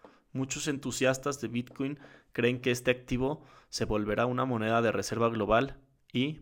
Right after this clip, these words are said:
por lo tanto, están dispuestos a mantener su posición durante los altibajos. Incluso, muchas personas aprovechan los dips para acumular más Bitcoins.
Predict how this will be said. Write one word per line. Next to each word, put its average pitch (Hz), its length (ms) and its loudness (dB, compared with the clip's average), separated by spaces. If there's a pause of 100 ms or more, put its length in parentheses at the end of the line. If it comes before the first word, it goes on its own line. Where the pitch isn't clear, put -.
por 127 160 2
lo 101 120 2
tanto, 123 520 0
están 117 320 -2
dispuestos 123 560 0
a 127 60 -2
mantener 107 400 -2
su 123 160 -8
posición 113 500 -4
durante 107 340 -2
los - 180 -6
altibajos. 104 640 -6 (580)
Incluso, 139 560 -4 (320)
muchas 131 280 -2
personas 139 560 0
aprovechan 113 560 0
los 107 300 -4
dips 143 460 4 (260)
para 104 180 2
acumular 113 440 2
más 110 180 -2
Bitcoins. - 540 -4